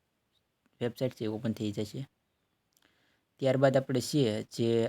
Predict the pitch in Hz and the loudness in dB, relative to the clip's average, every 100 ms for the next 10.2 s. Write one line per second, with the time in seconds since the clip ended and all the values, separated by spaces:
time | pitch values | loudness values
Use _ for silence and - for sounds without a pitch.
0 | - _ _ _ - 113 113 107 107 110 | -4 _ _ _ -6 -2 0 -2 -4 -4
1 | 107 117 117 107 107 107 107 - 117 120 | -4 -4 -4 -4 -4 -4 -4 -6 -6 -2
2 | 127 123 127 - _ _ _ _ _ _ | -2 -4 -10 -12 _ _ _ _ _ _
3 | _ _ _ _ _ _ - 135 113 107 | _ _ _ _ _ _ -6 -2 0 2
4 | 107 110 135 120 117 113 117 117 107 104 | 0 -4 -6 -2 0 0 -2 -4 -4 0
5 | 107 110 110 - 110 110 107 104 113 104 | 0 0 -4 -6 -6 -4 -4 -6 -10 -6
6 | 110 110 107 110 - 131 104 - _ _ | -6 -6 -6 -6 -6 -6 -6 -10 _ _
7 | _ - _ - 113 113 113 - 107 127 | _ -20 _ -10 -6 -6 -6 -12 -10 -8
8 | - 117 127 113 - 113 123 123 113 _ | -4 -4 -2 -6 -6 -2 0 0 -4 _
9 | - - 113 110 107 113 113 - 120 110 | -18 -8 -6 -4 -6 -4 -4 -2 -2 -2
10 | 113 | -4